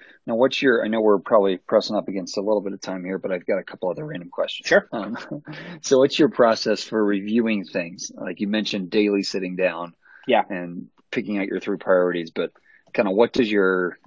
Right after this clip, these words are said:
Speaker 1: uh, week-to-week process look like?
Speaker 2: So I'm gonna tell you what, um, what I, what I like to do, and <laughs> I don't always do it.
Speaker 1: <laughs>
Speaker 2: Um, it's, I think, I'm sure you'll
Speaker 1: What's the
Speaker 2: understand.
Speaker 1: ideal?
Speaker 2: Uh,
Speaker 1: Yeah.
Speaker 2: the ideal, uh,
Speaker 1: <laughs>
Speaker 2: yes. So, uh, I listened to another podcast called, uh,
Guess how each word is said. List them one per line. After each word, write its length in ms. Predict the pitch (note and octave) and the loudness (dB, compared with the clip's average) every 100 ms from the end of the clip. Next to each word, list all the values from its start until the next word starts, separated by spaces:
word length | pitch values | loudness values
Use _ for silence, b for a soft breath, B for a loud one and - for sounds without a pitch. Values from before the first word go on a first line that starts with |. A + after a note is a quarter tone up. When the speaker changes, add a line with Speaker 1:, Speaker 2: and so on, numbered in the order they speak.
| _ G2+ | _ -6
Speaker 1:
uh, 100 | F2+ | -4
week-to-week 420 | G2+ - G2 - | -4 -6 -8 -4
process 420 | F#2+ F2 D#2+ D#2+ | -4 -2 -6 -8
look 200 | F2 - | -12 -4
like? 260 | D#2+ - _ B B B B B B B - | -4 -4 _ B B B B B B B 2
Speaker 2:
So 280 | A#3+ F#3+ | 4 6
I'm 280 | F3+ - F#3 | 4 4 4
gonna 120 | G3 | 4
tell 200 | F3+ G3+ | 6 6
you 160 | G3+ F#3+ | 6 6
what, 360 | F3 E3+ - - | 6 4 2 -2
um, 320 | C#3+ C#3+ C#3+ | 0 0 0
what 140 | C#3+ | 0
I, 200 | C3+ C3 - | 2 0 -2
what 160 | C#3+ | -4
I 60 | B2 | -2
like 240 | B2+ C3 | -2 -4
to 80 | F3 | -4
do, 260 | D3 E3 F3+ - | -2 -2 -2 -6
and 340 | C#3+ C#3 C3+ | -4 -2 -4
<laughs> 260 | C#3 - F#3 | -6 -8 -4
I 60 | D3 | -4
don't 200 | F3 D#3 | -2 2
always 360 | G3 E3 G3 | 2 2 -2
do 200 | - F#3 | -4 0
it. 240 | E3+ G#3 - | 0 0 0
Speaker 1:
<laughs> 340 | - D3+ - | 2 2 4
Speaker 2:
Um, 440 | F3+ F3 F3 E3+ F3+ | 6 8 6 4 0
it's, 340 | F3+ D#3+ - | -2 -2 -4
I 140 | C#3+ D3 | -6 -6
think, 180 | D#3+ C#3 | -10 -12
I'm 100 | C#3+ | -10
sure 140 | D3+ | -8
you'll 220 | C#3+ C#3+ | -6 -4
Speaker 1:
What's 220 | C#3 F3 | 2 4
the 80 | C#3 | 4
Speaker 2:
understand. 140 | C3+ B2 | 6 8
Speaker 1:
ideal? 640 | G#2 - G#2+ E2+ D#2 - - | 6 2 0 0 -2 -8 -2
Speaker 2:
Uh, 280 | E3 D#3+ D#3 | 0 2 2
Speaker 1:
Yeah. 100 | F3 | 0
Speaker 2:
the 100 | E3+ | 0
ideal, 460 | F#3+ F3 E3+ C#3 - C#3 | -2 -2 -2 -2 0 0
uh, 280 | C#3 C3+ | 0 -2
Speaker 1:
<laughs> 40 | A#2+ | -4
Speaker 2:
yes. 480 | B2+ D#3 D#3 D#3 - | -6 -4 -6 -10 -4
So, 380 | F3+ D#3 D3 - B B | 2 2 2 -4 B B
uh, 420 | D3+ D3+ C#3+ C3+ B2+ B2 _ _ B2 | -4 -2 0 -2 -6 -12 _ _ -4
I 140 | C#3+ | -2
listened 320 | D#3 F#3 F#3 | -2 -4 -6
to 80 | F3 | -8
another 240 | D#3+ D#3 D#3 | -6 -6 -4
podcast 580 | D3+ C#3 - C3+ C3 | -4 -4 -4 -6 -6
called, 300 | - B2+ B2 | -4 -2 -2
uh, 120 | A#2+ | -6